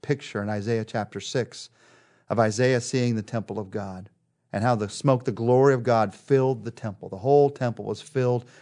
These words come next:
with his glory. You see the same kind of picture here. It's a reminder that the judgments of God are accomplished by God's power.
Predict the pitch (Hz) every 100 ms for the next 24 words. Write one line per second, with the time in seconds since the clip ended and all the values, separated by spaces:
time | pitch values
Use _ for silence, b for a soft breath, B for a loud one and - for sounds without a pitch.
0 | b 110 120 101 113 107 104 98 90 _
1 | _ _ 113 - 135 127 131 131 147 113
2 | 120 127 - - - 107 127 139 - _
3 | _ _ _ _ _ _ _ _ _ -
4 | 117 113 120 143 139 113 101 104 101 110
5 | 101 95 120 135 117 107 101 104 98 101
6 | 101 - - 127 120 - 104 104 98 95
7 | 101 107 - _ _ _ _ _ 120 113
8 | 120 139